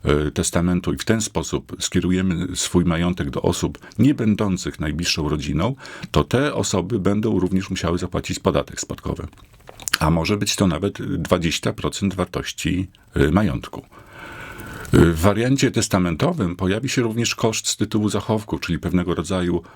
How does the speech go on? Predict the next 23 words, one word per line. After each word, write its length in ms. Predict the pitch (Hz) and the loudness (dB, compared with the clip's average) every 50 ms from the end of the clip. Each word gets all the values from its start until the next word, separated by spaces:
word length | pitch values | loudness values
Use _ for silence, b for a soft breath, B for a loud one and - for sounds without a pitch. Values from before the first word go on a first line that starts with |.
| B B | B B
rekompensaty 1000 | - 85 87 - - 92 92 82 - 98 90 82 - - 117 113 117 - - 78 | -2 0 0 0 0 0 0 0 0 0 -2 -2 -2 -2 -2 -2 -4 -6 -6 -6
dla 300 | 73 71 73 76 76 73 | -6 -4 -2 -2 -2 -2
spadkobierców, 1080 | 71 - - - 85 - - - 85 78 87 82 71 - - - - 127 139 139 - B B B B B B B B - 90 87 90 90 87 87 87 85 | -4 -6 -6 -6 -6 -4 -4 -4 -2 0 0 0 0 -2 -6 -2 0 0 0 -2 -4 B B B B B B B B 2 4 6 6 4 4 2 2 0
y, 40 | 85 | 0
spadkobierców 720 | - - 98 90 - 104 90 101 101 - 107 104 - - | 0 0 0 0 2 0 0 0 -2 -2 -4 -4 -2 -2
ustawowych 520 | 92 - - - 87 98 107 98 82 73 | -4 -2 -2 -2 -2 0 -2 -2 -2 -6
pominę-, 520 | - - 92 92 92 92 92 101 104 - - | -4 0 2 2 4 4 2 2 0 -2 -4
pominiętych 580 | - 98 98 101 107 113 107 107 - - - | -2 0 2 2 2 2 0 -2 -2 -6 -6
w, 220 | - - - - - | -10 -18 -14 -6 -4
y, 100 | 85 78 | -4 -2
testamencie, 760 | - 92 - - - 90 80 76 73 73 - - 117 131 135 B B B B B B B - | -2 -2 -2 0 0 0 0 0 0 -2 -2 -2 -2 -2 -4 B B B B B B B 2
gdzie 220 | - - 98 98 | 4 4 4 4
wysokość 440 | 87 98 - - 123 - 120 107 - | 2 2 0 -2 -2 -2 -2 -2 -2
takiego 340 | 104 101 - 101 90 98 92 | -4 -4 -2 0 0 2 0
zachowku 580 | - 85 - 95 92 - - - 104 101 101 B B B B B | 0 -2 -2 -2 -2 -2 -4 -2 -2 -2 -2 B B B B B
może 360 | - 87 92 101 98 101 98 90 | 4 4 4 4 2 0 0 0
wynieść 360 | 87 85 80 85 85 - - | 0 -2 -2 -2 -2 0 -2
nawet 280 | 85 80 90 80 78 | 0 0 0 -2 -2
dwie 320 | 80 73 73 78 95 104 123 | -4 -4 0 2 2 2 2
trzecie 340 | - - - 104 - 110 101 | 2 0 0 0 0 0 0
wartości 580 | 101 92 - - 90 87 - - - 92 90 B B B B B B | -2 -2 -2 -2 -4 -4 -4 -4 -2 -2 -2 B B B B B B
należnego 580 | 87 82 87 90 80 85 85 80 76 73 76 | 2 4 4 2 2 0 0 0 0 -2 -2
udziału, 600 | 71 - 78 69 76 78 73 73 73 73 73 73 | -2 -2 -2 -2 0 0 0 0 0 -2 -2 -4